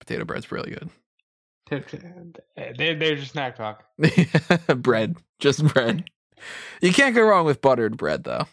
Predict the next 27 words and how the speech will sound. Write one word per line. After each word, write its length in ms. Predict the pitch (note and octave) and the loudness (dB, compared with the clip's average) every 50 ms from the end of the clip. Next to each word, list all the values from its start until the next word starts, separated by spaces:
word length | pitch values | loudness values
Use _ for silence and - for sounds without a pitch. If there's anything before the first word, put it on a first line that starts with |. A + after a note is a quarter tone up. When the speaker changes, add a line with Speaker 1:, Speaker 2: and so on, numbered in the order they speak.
| _ _ | _ _
Speaker 1:
Like, 280 | F#3+ G3 A#2 A#2+ - - | -6 -4 -4 -4 -4 -4
I 40 | C3 | -2
mean, 340 | A#2+ G#2+ G2+ G2+ G2 A#2 - - _ _ _ _ _ _ _ _ _ _ _ _ _ _ _ _ _ _ _ _ _ _ _ _ _ _ _ _ _ _ - | -2 -2 -2 -2 -4 -6 -8 -10 _ _ _ _ _ _ _ _ _ _ _ _ _ _ _ _ _ _ _ _ _ _ _ _ _ _ _ _ _ _ -12
anyway. 320 | - B1+ A#1+ C2 C2+ - - _ _ _ | -10 -8 -8 -8 -8 -10 -12 _ _ _
Speaker 2:
It, 160 | F#3 F#3+ E3+ - - - _ _ _ _ - | -12 -12 -12 -12 -18 -20 _ _ _ _ -16
it, 140 | F#3+ - - | -14 -14 -12
it's 160 | E3+ F3+ - F3+ | -14 -12 -12 -8
basic, 580 | D#3+ E3 D#3 F3 F#3 F#3 - A#3+ A#3 G#3 - - | -6 -4 -4 -4 -4 -4 -4 -6 -6 -6 -6 -8
but 140 | E3+ D#3+ | -6 -6
it's, 360 | D#3 D3+ D3+ - _ _ _ _ _ | -6 -8 -8 -14 _ _ _ _ _
it's 220 | D3 D3 - _ _ _ | -20 -20 -20 _ _ _
beautiful. 500 | D#3+ E3+ F3+ E3 - C3 A2+ A#2 _ _ _ _ _ _ _ _ _ _ _ _ _ _ _ _ _ _ _ _ _ _ _ _ | -6 -6 -6 -8 -12 -16 -20 -20 _ _ _ _ _ _ _ _ _ _ _ _ _ _ _ _ _ _ _ _ _ _ _ _
Speaker 1:
Uh, 420 | A#2 A#2 A2 G#2+ G#2+ G#2+ G#2+ G2+ D#2 | -2 0 0 2 2 2 0 0 0
Elias 560 | A2 C3 B2+ B2+ B2 B2 B2 B2 B2 A#2+ - - | 2 2 4 4 4 4 4 2 2 0 0 -2
and 100 | A#2+ - | -4 0
Kofi, 1000 | - D#3+ D3+ D3 D3 C#3 - - C#3 C#3 C#3 C#3 C3+ C3+ C3+ C3+ C3+ C3 B2+ | 2 4 4 4 2 0 0 0 2 4 6 6 6 6 6 6 6 6 6
they 140 | B2 A#2+ A#2 | 4 4 4
had 160 | F3+ A#3 - A#2 | 4 2 2 2
a 280 | A2+ A2 A2 A2 G#2+ | 2 2 2 0 -2
thing 260 | G#2 - - B2 A#2 | -4 -4 -2 0 2
with 240 | A#2 A#2 A2+ - - | 2 0 0 0 -2
a 240 | G#2+ G#2+ G#2 G2+ G#2+ | 0 0 2 2 2
handicap 400 | B2+ B2+ A#2+ A#2+ A#2 C3 A#2+ A2 | 2 2 0 2 2 2 0 0
match 300 | A2 A2+ A2 A2+ - - | 0 0 0 0 -2 -2
that 120 | - A2 - | -4 -4 -2
turned 240 | - A#2 A2 A2 A2 | -2 -2 0 0 0
into 640 | G#2+ G#2+ G#2 - - A2 G#2+ G2+ G2+ G2+ G2 F#2+ | 0 0 -2 -2 0 0 0 2 0 0 -2 -4